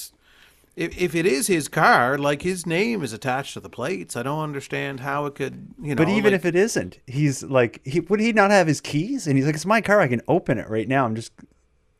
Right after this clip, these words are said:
Speaker 1: Yeah,
Speaker 2: I'm not
Speaker 1: yeah, yeah.
Speaker 2: like,
Speaker 1: Wouldn't
Speaker 2: "I
Speaker 1: he?
Speaker 2: could prove it's my car. I'll, I'll open it and get in it and show you, like,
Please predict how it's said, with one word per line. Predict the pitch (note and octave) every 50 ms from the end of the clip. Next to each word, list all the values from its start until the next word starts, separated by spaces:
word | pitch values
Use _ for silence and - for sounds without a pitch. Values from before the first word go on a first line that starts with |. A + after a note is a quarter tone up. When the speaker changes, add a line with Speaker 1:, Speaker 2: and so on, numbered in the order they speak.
| _ _ _ _ _ _ _ _ _ -
Speaker 1:
Yeah, | D#3+ A3+ C#4
Speaker 2:
I'm | -
not | - B2 B2
Speaker 1:
yeah, | C#3 G3 B3 A3 C3+ G#2+ F#2+ -
yeah. | - D3 G#3+ B3+ F#3+
Speaker 2:
like, | A#2 - - _ _ - _ _
Speaker 1:
Wouldn't | E3 D3+ D#3 - F3+ A#3+ -
Speaker 2:
"I | B2+
Speaker 1:
he? | -
Speaker 2:
could | - - A2+ _ _ _ -
prove | - - F#3 G#3 G3 E3
it's | D#3 - -
my | C3 A#2+ A#2
car. | A2 - - D#3 D3+ B2 A2 G#2+
I'll, | G#2 G#2
I'll | F2 A2 A#2+ - -
open | C3 C#3 D3 D3 C#3 A2
it | G#2+ -
and | - A2+
get | A2+ A2
in | A#2+ B2+ A#2
it | G#2 G2 -
and | A2
show | - - B2+ A2+
you, | A2 G#2+ G#2+
like, | G#2 G2+ G2 - -